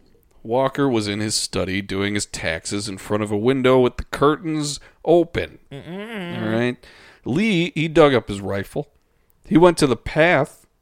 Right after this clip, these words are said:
Speaker 1: that was, uh, that ran along, uh, you know, the, the backside of Walker's house that you can see right in the window.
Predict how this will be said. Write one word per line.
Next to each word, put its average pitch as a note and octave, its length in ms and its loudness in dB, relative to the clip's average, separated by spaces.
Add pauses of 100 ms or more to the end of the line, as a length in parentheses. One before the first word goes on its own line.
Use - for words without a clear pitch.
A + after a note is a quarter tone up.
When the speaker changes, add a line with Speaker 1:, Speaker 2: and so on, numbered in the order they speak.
(140)
Speaker 1:
that A2 120 0
was, A2 200 0
uh, G#2+ 320 2
that A2 160 0
ran A#2+ 220 2
along, A#2 580 0
uh, A2 140 -4
you G#2+ 140 -4
know, G#2 180 -6
the, G2+ 220 -8
the G2+ 100 -12
backside A2 720 0
of G#2 80 -4
Walker's A2+ 420 0
house C3 360 -2
that A2 140 -6
you G2 120 -8
can G2+ 100 -14
see - 180 -10
right G2+ 200 -6
in A2 100 -6
the A2+ 60 -4
window. G#2+ 380 -4